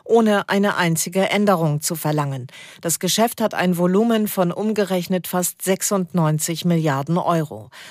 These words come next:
Paramount erwirbt die gesamte Gruppe inklusive Fernsehsendern, darunter auch der Nachrichtensender C N N.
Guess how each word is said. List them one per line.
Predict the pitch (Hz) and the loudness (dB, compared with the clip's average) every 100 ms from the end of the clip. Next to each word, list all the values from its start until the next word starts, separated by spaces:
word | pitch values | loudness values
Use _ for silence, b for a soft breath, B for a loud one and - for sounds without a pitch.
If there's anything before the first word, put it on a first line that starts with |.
| B | B
Paramount | - 208 208 202 208 220 | 0 4 4 4 4 2
erwirbt | 190 175 190 208 - - | -2 2 2 0 -6 -4
die | 180 160 | -4 0
gesamte | 170 156 175 208 190 | 0 2 2 0 -2
Gruppe | 170 175 180 196 | 0 0 0 -2
inklusive | - 247 - 190 165 170 156 151 | -2 -4 0 2 2 2 2 0
Fernsehsendern, | - 170 185 185 165 175 175 175 175 B B - | 0 2 2 2 2 4 4 4 2 B B -2
darunter | 185 208 208 180 165 | 2 2 4 2 2
auch | 160 180 190 | 0 0 0
der | 180 | 0
Nachrichtensender | 170 160 165 156 180 170 165 165 | 0 0 -2 -6 -2 0 2 2
C | 156 - | 0 0
N | 180 190 | 2 2
N. | 196 151 | 2 0